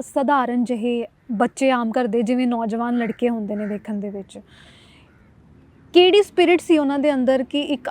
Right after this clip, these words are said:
ਆਮ ਨੌਜਵਾਨ ਤੋਂ, ਹਾਲਾਂਕਿ ਪੰਜਾਬ ਪੁਲਿਸ ਦੇ ਵਿੱਚ ਸੀਗੇ, ਹਨਾ,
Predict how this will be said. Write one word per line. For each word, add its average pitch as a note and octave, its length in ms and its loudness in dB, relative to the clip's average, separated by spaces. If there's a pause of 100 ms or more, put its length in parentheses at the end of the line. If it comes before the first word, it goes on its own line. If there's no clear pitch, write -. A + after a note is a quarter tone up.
(140)
ਆਮ D4+ 380 4
ਨੌਜਵਾਨ B3 600 0
ਤੋਂ, B3+ 180 -2
ਹਾਲਾਂਕਿ B3 360 -4
ਪੰਜਾਬ B3 420 0
ਪੁਲਿਸ A#3+ 260 -2
ਦੇ B3 100 -2
ਵਿੱਚ A#3+ 160 -6
ਸੀਗੇ, A#3+ 320 -6
ਹਨਾ, B3+ 260 -4